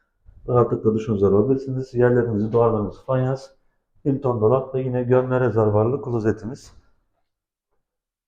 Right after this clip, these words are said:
Üç odamızın ilk odasına giriyoruz. Burada görmüş olduğunuz gibi tavan yüksek, arkaya doğru uzanan bir genişlik alanına sahibiz. Televizyon uydu ünite yerlerimiz hazır.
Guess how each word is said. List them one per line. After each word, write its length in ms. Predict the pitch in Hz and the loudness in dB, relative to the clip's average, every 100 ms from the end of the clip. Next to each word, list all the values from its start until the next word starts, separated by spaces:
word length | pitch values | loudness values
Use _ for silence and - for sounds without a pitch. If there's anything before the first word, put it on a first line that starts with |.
| _ _ - | _ _ -4
Üç 200 | 160 160 | -2 0
odamızın 420 | 156 156 147 160 | 2 2 2 2
ilk 200 | 170 170 | 2 2
odasına 380 | 156 143 - 127 | 2 2 2 -2
giriyoruz. 540 | 139 170 160 170 - - 143 | 2 2 2 0 -8 -16 -6
Burada 380 | 160 147 151 156 - - - _ _ _ _ _ _ _ | -2 2 2 0 -10 -20 -20 _ _ _ _ _ _ _
görmüş 340 | 151 151 139 | 2 2 0
olduğunuz 380 | 151 143 143 127 | -4 -2 -2 -2
gibi 520 | 139 139 139 - - - | -2 -2 -4 -8 -12 -2
tavan 420 | 143 143 143 - - 143 | 0 0 -2 -8 -14 -10
yüksek, 600 | 143 - 151 143 - - _ _ _ _ - | -10 -8 -6 -6 -10 -18 _ _ _ _ -2
arkaya 340 | 139 135 147 | 0 2 0
doğru 200 | 143 127 | 2 2
uzanan 420 | 135 143 135 110 104 | 2 0 0 0 0
bir 120 | 139 | 0
genişlik 300 | 143 - 143 | 0 -2 0
alanına 320 | 147 143 143 | 0 0 -2
sahibiz. 720 | 147 143 139 143 147 - _ _ _ _ - | 0 0 0 -4 -8 -14 _ _ _ _ -2
Televizyon 340 | 147 143 143 | 2 2 2
uydu 240 | 143 139 139 | 2 0 0
ünite 220 | 123 123 | 0 2
yerlerimiz 560 | 127 123 104 101 - | 2 2 0 -2 -2
hazır. 280 | 143 143 151 | -2 -2 -4